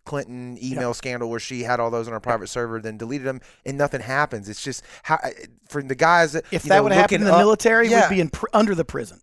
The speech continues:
Speaker 1: Right,
Speaker 2: Yeah.
Speaker 1: exactly. And that, that's not a g-, you don't lead. You lead by example,
Speaker 2: Correct.
Speaker 1: right?
Speaker 2: Exactly. Yeah. And, yeah, and I, I, I agree. And that's what we're not seeing is, and I really think the reason is it because we've went so long without military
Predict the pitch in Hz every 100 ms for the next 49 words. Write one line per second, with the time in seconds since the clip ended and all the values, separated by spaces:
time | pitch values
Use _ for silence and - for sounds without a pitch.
0 | - 180 185 101 120 117 175 147 110 120
1 | 160 180 190 220 185 139 156 190 143 143
2 | 170 139 156 208 151 143 120 104 139 -
3 | 135 101 127 147 131 127 - - - 127
4 | - - - - 220 233 208 208 196 196
5 | - 170 165 - 147 143 147 123 135 151
6 | 160 - 156 156 - 139 139 139 139 -
7 | 180 208 160 131 135 160 151 131 151 226
8 | - 151 208 - 139 156 139 170 190 175
9 | 139 135 151 175 170 165 - - 202 190
10 | 175 196 190 151 139 170 170 143 160 208
11 | - 156 151 143